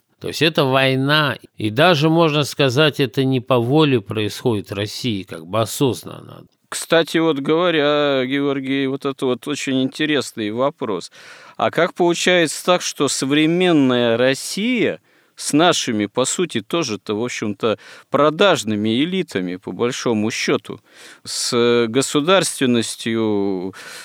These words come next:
Speaker 2: в общем-то, вполне себе светской, а по Конституции тысяча девятьсот девяносто третьего года вполне себе ориентируемой именно на западные, так сказать, образцы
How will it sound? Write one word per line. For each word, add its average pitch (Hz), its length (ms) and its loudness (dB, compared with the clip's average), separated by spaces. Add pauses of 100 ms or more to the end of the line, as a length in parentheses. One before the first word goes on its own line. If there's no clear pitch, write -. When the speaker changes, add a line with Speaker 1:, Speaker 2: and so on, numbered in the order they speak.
(100)
Speaker 2:
в 110 120 -6
общем-то, 110 720 0
вполне 147 480 0
себе 139 320 -2
светской, 135 800 0 (380)
а 117 300 4
по 131 180 0
Конституции 135 1400 0
тысяча 120 480 -4
девятьсот 120 560 -2
девяносто 127 560 0
третьего 131 560 0
года 135 480 2 (280)
вполне 156 520 4
себе 123 400 2
ориентируемой 117 1300 2
именно 113 400 0
на 117 180 2
западные, 101 840 -2
так - 140 -12
сказать, - 320 -6
образцы 127 760 -2